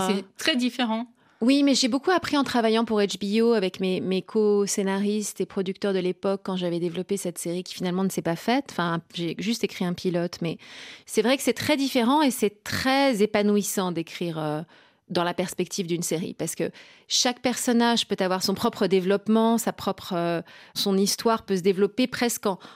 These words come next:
Speaker 2: dans les sens, dans des can-, sens contraires, puis se recroiser. Alors évidemment qu'il y a des metteurs en scène qui font ça au cinéma, sauf que la, la possibilité des six fois trente minutes fait que vous pouvez partir dans toutes sortes de directions,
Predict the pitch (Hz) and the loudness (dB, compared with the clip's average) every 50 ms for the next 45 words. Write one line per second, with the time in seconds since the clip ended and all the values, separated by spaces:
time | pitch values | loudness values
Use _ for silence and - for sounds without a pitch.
0 | - - 196 190 190 185 190 196 196 - - 220 226 220 - - 202 190 180 175 | -12 -8 -4 -2 0 2 2 0 0 0 0 0 0 0 0 -2 -2 0 0 0
1 | 196 - 214 180 208 - - 226 226 - - - 214 220 - - - 233 233 233 | -2 -2 -2 -2 0 0 0 2 0 0 0 -2 -2 -4 -2 -2 0 -2 -2 -2
2 | - - - 190 - - 202 185 170 220 240 233 - - - 208 214 208 185 202 | -4 -12 -10 -8 -4 -2 -2 0 2 2 0 0 -2 -2 0 0 0 0 0 0
3 | 226 277 240 175 160 175 165 170 165 190 185 202 202 - 180 170 175 175 175 170 | 0 2 0 0 -2 -4 -4 -2 -2 -2 0 -2 -2 -4 -4 -4 -4 -4 -4 -4
4 | - 170 165 180 175 - 190 190 190 - 202 185 - 180 - - 180 185 180 - | -4 -2 -2 -2 -2 0 0 0 0 -2 -2 -4 -4 -4 -2 0 0 0 0 0
5 | - 214 196 196 202 220 240 269 294 285 - - - - - - - - - - | 0 0 2 2 4 4 4 2 2 0 -4 -10 -20 -18 -18 -18 -18 -18 -20 -20
6 | - - - - 226 214 - - - 226 214 208 208 185 - - - 185 175 180 | -10 -4 0 2 2 2 0 0 2 2 4 4 4 2 2 0 0 0 0 2
7 | - 214 220 - - - 202 196 196 208 208 196 - - 226 226 226 226 196 175 | 2 2 2 2 0 -2 -2 0 0 -2 -2 -2 -2 0 2 4 4 2 2 0
8 | 180 180 170 - - 202 190 - - 208 208 208 - - 196 196 185 - 196 202 | -2 -2 -2 -2 -4 -4 -4 -2 0 0 0 0 -2 -2 -2 -2 -2 0 0 2
9 | 196 202 226 262 294 277 - - - 233 220 185 175 185 - 185 175 196 190 - | 2 4 4 4 2 2 -2 -2 -2 0 0 0 -2 -6 -4 -2 -2 -2 -2 -2
10 | 185 - - - 233 220 190 185 180 - - 190 - - 214 196 185 185 170 180 | -4 -6 -6 -6 -4 -4 -2 -4 -4 -6 -8 -8 -4 -4 -2 -2 0 -2 0 0
11 | 175 170 170 - - - - 247 262 277 294 285 | -2 -2 -2 -4 -4 -4 0 2 2 4 2 2